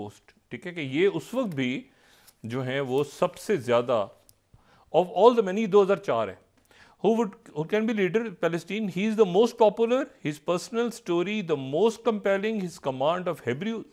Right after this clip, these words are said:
abrani zaban बोलते हैं, understanding of Israeli is the most sophisticated। ये मैं आपको बता रहा हूँ, अ, ये बात है, ये किस्सा है, दो हज़ार चार की स्टोरी है ये।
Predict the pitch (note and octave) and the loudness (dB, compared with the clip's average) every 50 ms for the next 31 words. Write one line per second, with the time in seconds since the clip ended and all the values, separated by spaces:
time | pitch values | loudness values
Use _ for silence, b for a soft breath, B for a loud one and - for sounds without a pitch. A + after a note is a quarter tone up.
0 | _ - F#2+ F#2+ G2+ A#2+ A#2+ C#3 F3 G#3+ A3 G#3+ G#3+ A3 G#3+ F#3+ G#3 G3+ G3 G3+ | _ -18 -16 -8 -4 -2 -2 0 -2 0 0 0 0 0 0 0 -2 -2 -2 -4
1 | G#3 G3+ E3 D#3+ E3 E3+ - - E3+ E3+ F#3+ G#3 G3+ G3 E3 B2+ B2 B2+ C#3 C#3+ | -8 -8 -6 -8 -8 -10 -8 -8 -6 -6 -6 -4 -4 -4 -4 -4 -2 0 0 0
2 | E3 F3 G#3 G#3 G3 E3+ D#3+ C3+ B2 A#2+ C#3 E3+ G#3 A#3+ A#3 A#3 - _ - C#3 | 0 0 -4 -8 -6 -6 -8 -8 -6 -6 -4 -2 -2 -4 -4 -8 -14 _ -14 -14
3 | C3+ - - F#3 F#3+ - - F#3+ F#3 - - - _ b b b b b b b | -14 -14 -20 -20 -20 -16 -16 -16 -16 -18 -20 -20 _ b b b b b b b
4 | b b b b b b b - B2+ D3+ G#3 A3+ A3+ A3 G#3 F#3+ E3+ D#3 D#3 D#3 | b b b b b b b -14 -8 -2 0 0 2 2 0 0 2 0 0 0
5 | - F3 D3+ C3 - - B2 A#2+ B2 C3 C#3 D3+ D3+ D#3 E3 E3+ D#3+ - - A#2+ | -4 -8 -8 -8 -6 -2 0 0 0 0 -2 -2 -4 -4 -6 -8 -10 -12 -10 -8
6 | A#2 A2+ A2+ A2 A2+ G#2+ - A#2 C3+ D3 C3 A2+ A2 G#2+ G2+ - A#2 B2 A#2+ G#2+ | -6 -6 -6 -6 -8 -10 -8 -8 -8 -6 -2 -2 -2 -4 -4 -6 -8 -8 -8 -8
7 | A#2 A#2+ - A#2+ A2 - - D3 C#3 A#2+ A#2 G2 G#2 B2 D#3+ - b b b b | -12 -12 -12 -12 -14 -6 -4 -2 -2 -2 -2 -4 -6 -6 -10 -12 b b b b
8 | b b b b _ G#2 G#2+ A2+ C3 B2 B2 A2 G2+ A2 A2+ B2+ B2+ - - - | b b b b _ -6 -4 -4 -2 0 -2 -2 0 2 2 2 0 -2 0 2
9 | D3+ C#3+ C#3 - - G#2+ - - - F2 E2 F2 F2 F2+ G2 F#2 - | 4 4 4 2 -4 -14 -14 -12 -14 -14 -14 -14 -16 -18 -18 -20 -20